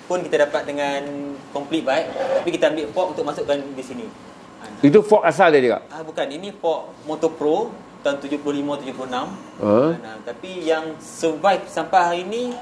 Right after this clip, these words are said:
Speaker 1: siap dengan original stiker dalam dunia satu ni.
Speaker 2: Oh,
Speaker 1: Ah,
Speaker 2: okey.
Speaker 1: dalam B M X Museum ada tiga. Ah, tapi yang siap original stiker kiri dan
Speaker 2: Kanan?
Speaker 1: dah belakang dah tercabut,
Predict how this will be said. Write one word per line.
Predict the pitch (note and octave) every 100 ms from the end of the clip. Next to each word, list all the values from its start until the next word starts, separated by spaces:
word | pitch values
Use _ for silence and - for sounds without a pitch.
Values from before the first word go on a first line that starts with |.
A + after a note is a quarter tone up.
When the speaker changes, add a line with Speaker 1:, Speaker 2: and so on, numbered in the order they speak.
| -
Speaker 1:
siap | - F3
dengan | E3+ E3+ F3
original | E3 E3+ F3+ E3+
stiker | - F3+ A#3 A#3+ B3 - - - -
dalam | C#3 F#3 E3
dunia | F3 G3 B3 B3+ - - - - - - - - - -
satu | - D#3 D3+
ni. | A2+ - - - - - -
Speaker 2:
Oh, | D3 G3 G#3+ G3+ E3+
Speaker 1:
Ah, |
Speaker 2:
okey. | D3 C#3 G#2
Speaker 1:
dalam | D3+ D#3+
B | D#3+
M | F3
X | E3
Museum | D#3 G3+
ada | F3 C#3+
tiga. | B2 A#2 A#2 - - - - -
Ah, | G#2
tapi | A2 - F3+
yang | D#3+ D#3+ E3 -
siap | D#3 - -
original | C#3 D3+ D#3 D#3
stiker | - D3 F3 G3 G3 - - - -
kiri | C3 C#3+ D3
dan | C#3+ D3 D3 - -
Speaker 2:
Kanan? | A2 A2+ C#3+
Speaker 1:
dah | D3
belakang | D3 D3 F#3 E3
dah |
tercabut, | - C3 B2 E3+